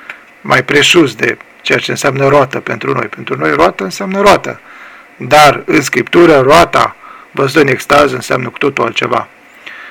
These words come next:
Căci au fost numite și gelgel, gelgel probabil este în limba ebraică, conform Ezechiel zece cu treisprezece, care înseamnă în limba ebraică, în limba evrească, reîntoarcere în cerc și redescoperiri,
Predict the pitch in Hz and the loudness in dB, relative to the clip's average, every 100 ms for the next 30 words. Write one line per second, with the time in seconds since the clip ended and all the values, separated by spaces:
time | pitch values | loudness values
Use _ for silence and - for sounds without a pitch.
0 | - 156 143 165 214 214 185 180 202 202 | -8 -4 2 2 6 4 6 4 4 4
1 | 180 185 214 220 _ _ _ _ _ _ | 2 4 2 0 _ _ _ _ _ _
2 | 135 156 165 139 151 180 110 - - - | -4 2 4 4 4 4 4 -4 -20 -20
3 | - - 127 123 147 131 - 208 127 113 | -12 -4 -2 0 2 2 -2 -4 -2 -2
4 | - 120 - 123 120 120 123 120 - - | -4 -6 -6 -8 -6 -4 -2 -4 -6 -14
5 | _ - - - - - - _ _ 156 | _ -20 -20 -20 -20 -18 -20 _ _ -2
6 | 139 165 156 202 208 180 151 165 170 185 | 2 2 6 6 6 6 6 4 6 6
7 | 185 180 147 175 143 131 170 175 - 151 | 6 6 4 2 2 0 2 2 2 -2
8 | 139 160 151 202 196 180 185 165 151 131 | 0 2 2 4 4 4 4 4 4 2
9 | 147 185 202 190 185 175 - - - _ | 4 4 4 4 4 2 -4 -20 -20 _
10 | - 151 147 139 131 165 190 - 160 139 | -8 -2 2 2 4 6 4 2 -6 -6
11 | - - - 156 156 165 135 202 208 - | -12 -20 -6 2 4 4 4 4 4 4
12 | 165 160 147 208 208 - - 202 214 - | 4 4 4 2 2 2 2 2 2 0
13 | 156 208 185 - 185 180 180 156 - | 2 2 2 0 0 2 4 4 0